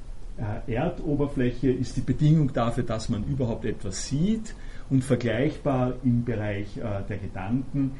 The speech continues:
ist die Idee des Guten, äh, die Bedingung darü-, dafür, dass man überhaupt etwas, äh, äh, erkennt, äh, dass es überhaupt eine, äh, Vernunftordnung in der Welt gibt, äh, äh, ist, äh, die,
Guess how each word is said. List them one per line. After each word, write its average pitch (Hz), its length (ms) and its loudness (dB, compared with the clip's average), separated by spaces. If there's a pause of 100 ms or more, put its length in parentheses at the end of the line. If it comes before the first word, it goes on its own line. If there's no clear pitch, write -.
(140)
ist 131 200 -4
die 127 120 -4
Idee 120 300 4
des 127 240 -2
Guten, 151 580 0 (240)
äh, 131 160 6 (180)
die 135 80 2
Bedingung 160 560 12
darü-, 131 440 6
dafür, 123 320 4
dass 120 240 2
man 120 120 2
überhaupt 110 320 0
etwas, 98 600 -2
äh, 98 180 0 (140)
äh, 107 260 -2
erkennt, 123 680 2
äh, 156 160 8 (580)
dass 120 200 4
es 117 120 0
überhaupt 139 680 4
eine, 113 580 4 (280)
äh, 110 200 2 (120)
Vernunftordnung 113 800 6
in 101 140 4
der 98 140 2
Welt 92 360 0
gibt, - 380 2
äh, 127 220 4
äh, 120 40 2 (720)
ist, - 380 -4
äh, 120 140 0 (840)
die, 123 120 0